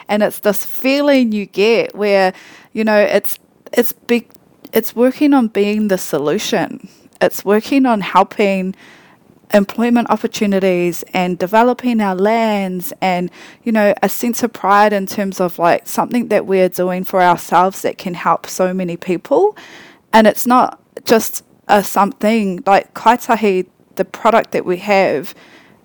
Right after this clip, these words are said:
is using our foods and helping people to be healthy and increase their well-being. So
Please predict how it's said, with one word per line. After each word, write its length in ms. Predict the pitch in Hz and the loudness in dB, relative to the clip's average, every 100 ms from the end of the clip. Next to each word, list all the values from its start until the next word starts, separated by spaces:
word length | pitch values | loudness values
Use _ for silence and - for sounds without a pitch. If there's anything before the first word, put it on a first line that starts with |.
| - | -2
is 440 | 202 190 180 - - _ | 2 2 0 -8 -12 _
using 720 | 190 214 220 208 190 190 175 - - - | -4 0 0 0 -2 -4 -8 -12 -6 2
our 160 | 180 175 | 4 2
foods 800 | - 214 202 196 190 196 - - - - - | -2 -2 2 2 0 -4 -12 -14 -20 -20 -10
and 120 | 180 180 | -6 0
helping 380 | 190 190 185 | 0 0 -2
people 440 | - 185 - 175 170 | -2 -4 0 -2 -2
to 260 | - 180 | -6 -6
be 440 | - 170 165 165 - _ _ _ - - | -2 -2 -2 -4 -12 _ _ _ -20 -4
healthy 680 | - 185 - 311 185 156 - | 2 2 2 2 2 0 -2
and 240 | 175 170 | -2 -2
increase 400 | 175 - 214 208 | -6 -4 -4 -2
their 160 | 202 190 | -2 0
well-being. 580 | 170 208 254 208 180 | 2 2 0 0 -4
So 380 | 180 185 180 180 | -4 -2 0 0